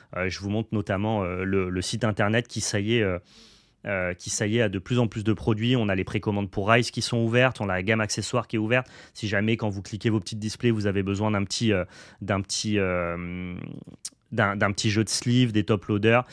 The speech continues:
On a, euh, One Piece japonais aussi avec un peu de O P six et O P sept qui sont encore disponibles. Et on a les précommandes qui sont ouvertes pour O P zéro huit. Donc voilà, si jamais vous voulez aller faire un tour sur La Belle Carte pour nous soutenir,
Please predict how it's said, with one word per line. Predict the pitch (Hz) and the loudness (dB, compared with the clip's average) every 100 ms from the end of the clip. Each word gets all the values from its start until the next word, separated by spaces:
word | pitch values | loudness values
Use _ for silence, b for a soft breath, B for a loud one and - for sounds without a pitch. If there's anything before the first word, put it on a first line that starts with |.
| B B | B B
On | 101 110 | -2 4
a, | 120 127 117 | 8 6 6
euh, | 104 | 4
One | 127 147 | 6 4
Piece | 170 156 | 2 4
japonais | 147 131 151 156 | 6 6 6 6
aussi | 147 - 151 | 6 4 4
avec | 113 107 | 4 2
un | 117 | 2
peu | 143 | 2
de | 131 120 - | 6 6 6
O | 123 | 4
P | - 127 | 4 2
six | - 147 - | 0 -2 0
et | 113 | 2
O | 104 | 2
P | 113 | 2
sept | - 135 131 | 2 2 0
qui | 113 | -4
sont | - | -2
encore | 104 113 | -2 0
disponibles. | 110 104 - 117 143 - B B | -2 -2 -2 2 0 -2 B B
Et | 107 | 2
on | 110 | 6
a | |
les | 107 | 4
précommandes | - 170 160 160 165 160 | 6 6 8 8 6 4
qui | 123 | -2
sont | - | -2
ouvertes | 117 123 131 131 - | 0 2 2 0 -2
pour | 104 113 | -4 0
O | 123 | 0
P | - 120 | 2 0
zéro | 107 98 | 2 2
huit. | 104 135 - B B B | 0 -2 -8 B B B
Donc | 101 | -4
voilà, | 98 80 | -2 -2
si | - 92 | -4 -2
jamais | 101 110 | 2 2
vous | 107 | 2
voulez | 104 104 | 2 4
aller | 101 | 2
faire | - 101 | 2 0
un | 98 | 0
tour | 113 | -4
sur | - 98 | -2 -2
La | 95 | -2
Belle | 90 | -2
Carte | 110 98 | -4 -4
pour | 101 | -4
nous | 90 | -6
soutenir, | - - 127 | -6 -4 -4